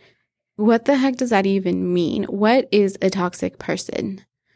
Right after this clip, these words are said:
I looked it up so I could give y'all a real definition. And it says here, "A toxic person is anyone whose behavior adds negativity and upset to your life.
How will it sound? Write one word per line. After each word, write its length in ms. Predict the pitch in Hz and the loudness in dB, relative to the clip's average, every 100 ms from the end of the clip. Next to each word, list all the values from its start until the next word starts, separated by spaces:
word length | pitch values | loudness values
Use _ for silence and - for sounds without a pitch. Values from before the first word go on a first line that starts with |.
| _ | _
I 160 | 214 240 | 2 4
looked 220 | 277 285 | 2 2
it 100 | 311 | 4
up 180 | 185 - | 2 2
so 140 | 202 | 2
I 80 | 190 | 2
could 180 | 190 190 | 2 0
give 200 | 185 190 | 0 2
y'all 380 | 175 170 170 - | 2 0 -2 -2
a 400 | 190 185 175 190 - _ | -2 0 0 -4 -12 _
real 520 | 208 196 185 185 190 - _ | 2 4 2 2 -2 -8 _
definition. 720 | 185 190 196 - - 254 - _ _ _ _ _ _ _ _ _ - | -6 -2 -4 -4 -2 -4 -4 _ _ _ _ _ _ _ _ _ 0
And 140 | 208 | 2
it 100 | 208 | 2
says 180 | 220 208 | 2 2
here, 280 | 190 - - - | 2 0 -6 2
"A 180 | 214 226 | 2 2
toxic 1000 | 220 - - 320 392 - - 349 359 - - _ _ _ - | -2 -10 -4 -2 -2 -10 -2 -2 -2 -8 -20 _ _ _ -2
person 720 | 190 190 - - - 208 196 _ _ _ _ _ | 0 0 -2 -6 -6 -6 -8 _ _ _ _ _
is 220 | - 214 - | 0 0 2
anyone 640 | 214 269 330 269 190 175 190 | 4 4 4 0 0 0 -2
whose 320 | - 190 - | 0 -2 0
behavior 960 | 190 185 - 214 214 - - - 202 _ - | -2 -2 -2 0 0 -4 -4 -4 -6 _ 0
adds 380 | 190 190 180 - _ _ - | 2 2 0 -10 _ _ 0
negativity 960 | 226 254 320 - 185 175 151 - 202 _ - | 2 2 -2 0 0 2 0 -2 -6 _ -2
and 180 | 202 170 | 0 2
upset 760 | - - - 247 220 - - - _ - | -2 -10 0 2 2 -2 -20 -20 _ -8
to 140 | 190 | -2
your 220 | 170 156 | 0 0
life. 500 | 165 220 - - - | 0 -2 -2 -12 -20